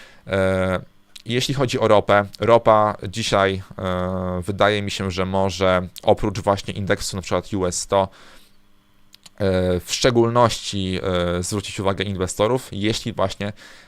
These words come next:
ten odczyt, e, api zostanie potwierdzony przez dzisiejsze dane ea.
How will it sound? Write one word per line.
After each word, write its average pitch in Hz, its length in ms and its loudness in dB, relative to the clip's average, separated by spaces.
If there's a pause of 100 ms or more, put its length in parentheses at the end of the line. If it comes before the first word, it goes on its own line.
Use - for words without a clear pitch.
(140)
ten 101 240 0
odczyt, - 640 0 (120)
e, 87 480 0 (180)
api 98 280 2
zostanie 98 360 -4
potwierdzony 95 500 -4
przez 92 260 -6
dzisiejsze 95 320 -6
dane 90 320 -6
ea. 82 260 -2